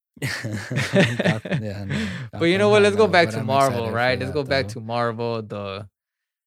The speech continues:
Speaker 2: the industry that's killing it right now and staying on top of their things. Um,
Speaker 1: What you got?
Speaker 2: Marvel is,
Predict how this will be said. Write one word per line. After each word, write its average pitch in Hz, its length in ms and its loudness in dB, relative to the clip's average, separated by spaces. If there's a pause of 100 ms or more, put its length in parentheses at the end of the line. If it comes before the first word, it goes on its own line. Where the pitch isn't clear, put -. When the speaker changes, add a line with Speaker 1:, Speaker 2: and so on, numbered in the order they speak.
(300)
Speaker 2:
the 117 100 -6
industry 123 440 -4
that's 104 220 -4
killing 110 380 -8
it 98 160 -10
right 95 160 -12
now 92 220 -10
and 95 140 -18
staying 107 260 -14
on 104 120 -12
top 104 280 -12
of 104 60 -10
their 98 200 -12
things. 101 600 -14 (680)
Um, 107 680 -2 (400)
Speaker 1:
What - 220 -18
you - 60 -20 (160)
got? - 160 -18 (180)
Speaker 2:
Marvel 156 400 4
is, 156 120 0